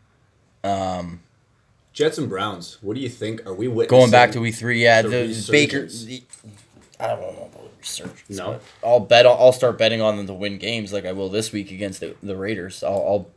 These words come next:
Speaker 1: I'll, I'll bet on Cleveland to, to get a second win in a row before I'll bet on Gruden getting to one and three, which is crazy, 'cause if you asked me that last year when Gruden inked the deal,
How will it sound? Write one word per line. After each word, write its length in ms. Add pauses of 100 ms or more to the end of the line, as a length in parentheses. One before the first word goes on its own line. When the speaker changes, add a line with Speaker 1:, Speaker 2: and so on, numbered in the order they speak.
Speaker 1:
I'll, 0
I'll 120
bet 160
on 120
Cleveland 440
to, 200 (480)
to 80
get 220
a 20
second 400
win 160
in 80
a 80
row 220
before 360
I'll 120
bet 400 (800)
on 380 (240)
Gruden 500
getting 240
to 80
one 220
and 120
three, 360 (580)
which 180
is 120
crazy, 680
'cause 140
if 120
you 120
asked 180
me 80
that 300 (340)
last 320
year 140
when 180
Gruden 300
inked 180
the 60
deal, 440